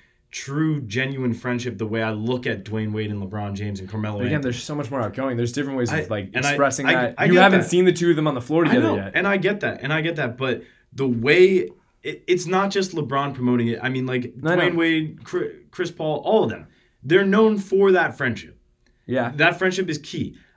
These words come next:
Speaker 1: I do not see that friendship, that liking of one another, the same way, remotely the same way, even at,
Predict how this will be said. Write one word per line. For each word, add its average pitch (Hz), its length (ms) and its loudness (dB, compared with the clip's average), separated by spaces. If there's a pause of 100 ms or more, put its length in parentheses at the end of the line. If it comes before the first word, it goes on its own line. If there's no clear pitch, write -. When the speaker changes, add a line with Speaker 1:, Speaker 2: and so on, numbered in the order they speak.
(160)
Speaker 1:
I 185 180 0
do 151 240 -6
not 214 320 0
see 190 260 -4
that 156 340 -2
friendship, 175 460 -6
that 131 280 -2
liking 160 340 -2
of 131 120 -6
one 139 160 -6
another, 139 420 -4
the 127 180 -6
same 165 520 -4
way, 143 540 -2 (160)
remotely 135 540 2
the 104 100 -2
same 98 320 -6
way, 87 360 -10 (460)
even 135 320 -2
at, 120 220 -6